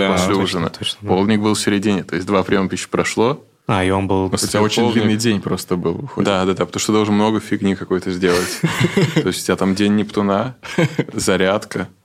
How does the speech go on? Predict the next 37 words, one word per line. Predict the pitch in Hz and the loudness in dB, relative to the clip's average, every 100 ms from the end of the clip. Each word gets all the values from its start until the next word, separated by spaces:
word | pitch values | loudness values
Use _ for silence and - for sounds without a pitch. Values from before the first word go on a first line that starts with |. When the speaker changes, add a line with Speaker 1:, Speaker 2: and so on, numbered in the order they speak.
| _ | _
Speaker 2:
какой-то | - 95 - | 0 0 0
странный | - 98 101 95 | 0 0 2 0
класс | 95 95 - | 2 0 0
на | 104 | -2
компьютере, | 87 82 92 95 - - | -4 0 0 0 -2 -4
потом | - 90 92 | -4 0 2
вы | 90 | 2
готовитесь | 92 92 90 92 - | 0 0 0 -2 -4
к | |
концерту | 98 90 101 95 - | -4 -2 0 -2 -4
кринжовому | - - 90 95 95 95 98 | -4 0 0 2 0 -2 -6
какому-то. | - - 98 - - - - | -6 -4 -4 -6 -12 -18 -12
Speaker 3:
Это | 120 | -4
Speaker 2:
Вот. | - 110 | -2 -2
Speaker 3:
у | |
тебя | - 92 | -2 0
Speaker 1:
А | 92 | 0
по- | |
Speaker 3:
интересный | 92 107 107 107 | 0 2 0 2
лагерь | 98 98 | 2 0
был | 98 95 | 0 -2
со, | - 95 | 0 0
Speaker 1:
как, | - - | -2 -2
Speaker 3:
со | - | -2
Speaker 1:
как | |
Speaker 3:
стра-, | - 127 127 | 0 0 0
Speaker 1:
ты | |
Speaker 3:
со | 131 127 | 0 0
странным | - 139 127 | 2 2 2
классом | 113 120 113 | 2 2 2
на | 113 | 0
компьютере. | 110 117 120 107 113 107 | 0 0 0 2 2 2
Speaker 1:
Три, | 104 | 0
да, | 95 95 | 0 -2
я | |
тоже | 90 101 95 | -2 -2 -2
удивился. | 92 95 90 - 90 90 | -4 -4 -4 -2 -4 -4